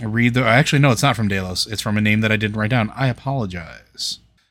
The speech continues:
Uh, while I was in the queue for a raid, I decided to take my hunter on a tour of Oribos to see what was around. To my surprise, I found some interesting things that I would love to explore further. In the bank, there are two humans just hanging about.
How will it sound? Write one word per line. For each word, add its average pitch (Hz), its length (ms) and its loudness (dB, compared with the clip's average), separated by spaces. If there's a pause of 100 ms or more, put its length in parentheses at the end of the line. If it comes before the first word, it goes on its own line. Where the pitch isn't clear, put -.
(120)
Uh, 123 480 6
while 135 680 0
I 208 80 6
was 190 160 6
in 175 160 8
the 156 80 8
queue 151 260 0
for 180 180 6
a 156 40 6
raid, 104 240 4
I 110 60 4
decided 131 520 0
to - 80 -10
take 131 220 0
my 120 160 0
hunter 135 400 0
on 117 160 0
a 113 60 -2
tour 104 320 -2
of 120 140 -4
Oribos 110 480 2
to 117 80 -2
see - 180 -2
what 90 120 -10
was 92 140 -6
around. 104 460 0 (400)
To - 80 -4
my 113 100 2
surprise, 127 420 2
I 123 40 2
found 113 240 -2
some 156 140 0
interesting 110 440 -2
things 92 300 -6
that 110 100 -2
I 110 60 2
would 117 120 -2
love 92 360 -6
to 135 160 -4
explore 78 460 -8
further. 110 540 0 (380)
In 170 220 4
the 185 80 4
bank, 139 320 2
there 107 140 4
are 107 60 4
two 143 440 0
humans 135 560 0
just 90 320 -2
hanging 98 280 0
about. 135 340 2